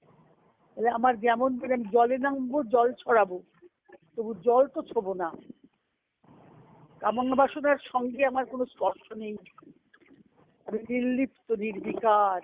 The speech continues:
সত্তা। সবের মধ্যে আছি কিন্তু কিছুর মধ্যেই নেই। সেটা আমাদের দর্শনে সাক্ষী স্বরূপ বলা হোক,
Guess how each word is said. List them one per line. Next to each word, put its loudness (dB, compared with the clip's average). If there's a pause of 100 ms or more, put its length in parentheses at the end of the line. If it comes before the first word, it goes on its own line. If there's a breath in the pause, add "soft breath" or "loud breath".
(200)
সত্তা। -14 (1900)
সবের 2
মধ্যে 2
আছি 2
কিন্তু -4
কিছুর -8
মধ্যেই -2
নেই। -10 (3000)
সেটা 4
আমাদের 0
দর্শনে 0
সাক্ষী -4
স্বরূপ 0
বলা 6
হোক, 2